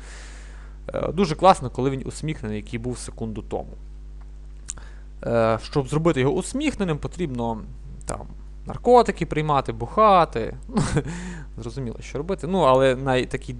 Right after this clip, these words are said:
найкращий метод — це пити Кока-Колу. І так, що в нас тут? До речі, Кока-Кола, вона вже закінчилась. Давайте. О, ведмідь.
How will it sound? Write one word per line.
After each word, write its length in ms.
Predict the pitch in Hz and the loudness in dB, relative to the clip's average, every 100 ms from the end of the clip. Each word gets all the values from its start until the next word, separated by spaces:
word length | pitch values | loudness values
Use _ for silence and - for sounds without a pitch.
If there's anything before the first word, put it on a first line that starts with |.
| - | -4
найкращий 520 | 127 117 160 135 123 | -4 4 4 4 -2
метод — 280 | 156 151 - | -2 -4 -6
це 140 | - | -8
пити 240 | - - 104 | -4 -6 -6
Кока-Колу. 540 | 104 104 - - - - - - - - - - - - - | -8 -8 -6 -6 -8 -14 -14 -14 -16 -16 -16 -14 -14 -14 -8
І 460 | 120 117 117 117 - - | -6 -4 -6 -8 -10 -10
так, 160 | - - - | -10 -10 -12
що 260 | - - - | -12 -10 -12
в 100 | - | -12
нас 200 | - - | -14 -14
тут? 180 | - 92 - - - - | -12 -12 -14 -14 -14 -8
До 120 | 123 | -4
речі, 140 | 123 - | -4 -4
Кока-Кола, 360 | 117 - 160 | -4 -2 -4
вона 120 | 117 | -4
вже 100 | 113 | -6
закінчилась. 580 | 113 113 - - - - - - - - - | -8 -10 -12 -12 -12 -14 -16 -14 -12 -12 -2
Давайте. 280 | 160 143 110 - - - | 4 4 2 -10 -16 -8
О, 320 | 127 127 113 | -2 0 0
ведмідь. 460 | 107 117 131 101 | 0 -4 -4 -6